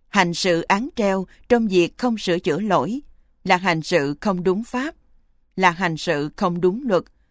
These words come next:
khó được hoàn tất khi hội đủ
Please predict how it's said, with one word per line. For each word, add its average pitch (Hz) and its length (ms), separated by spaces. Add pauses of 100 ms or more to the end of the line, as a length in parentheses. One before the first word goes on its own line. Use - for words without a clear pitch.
(240)
khó 208 280
được 208 280
hoàn 165 280
tất - 220 (500)
khi 220 140
hội 185 220
đủ 160 400